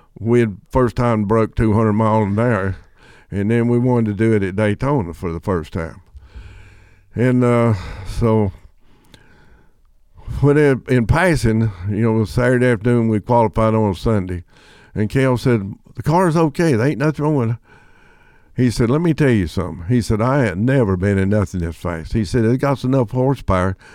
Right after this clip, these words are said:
down the backstretch." He said, "It hits them ripples, and then it spans the, spins the tires." But he said, "It goes into turn three, and it's like you hold a needle and me trying to thread it." And he's running forty-five, seventies, and eighties. And I think,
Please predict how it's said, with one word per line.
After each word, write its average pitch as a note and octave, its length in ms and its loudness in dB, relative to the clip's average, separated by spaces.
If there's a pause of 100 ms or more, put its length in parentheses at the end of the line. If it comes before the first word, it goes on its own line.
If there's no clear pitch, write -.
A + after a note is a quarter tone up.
(120)
down B2+ 220 2
the A#2 80 0
backstretch." A2 560 0
He A2+ 140 -2
said, A2+ 260 0
"It G#2 40 2
hits B2+ 200 0
them A#2 200 2
ripples, A#2+ 360 0
and A2 120 2
then A2 160 2
it G#2+ 120 -6
spans A#2 400 0
the, A2 100 -8 (160)
spins A#2+ 380 -2
the A#2 80 -6
tires." A#2 500 -4 (560)
But G#2+ 140 0
he A#2+ 100 2
said, A#2 240 0
"It A2+ 80 0
goes C3+ 260 4
into C3 220 2
turn C3 380 2
three, C3+ 280 2
and A2+ 100 2
it's A2 160 -2
like A#2 240 -2
you B2+ 140 2
hold A#2+ 240 2
a G#2 40 0
needle A2+ 300 2
and F#2+ 80 0
me G#2 140 0
trying G2+ 300 -2
to - 60 -12
thread A2+ 240 -2
it." D#2+ 100 -10 (220)
And A#2 200 2
he's D3+ 160 2
running C3+ 320 2
forty-five, B2+ 720 0
seventies, C3 560 2
and C#3 160 2
eighties. B2+ 340 2
And A2 100 -4
I A#2+ 120 -4
think, A2+ 260 -6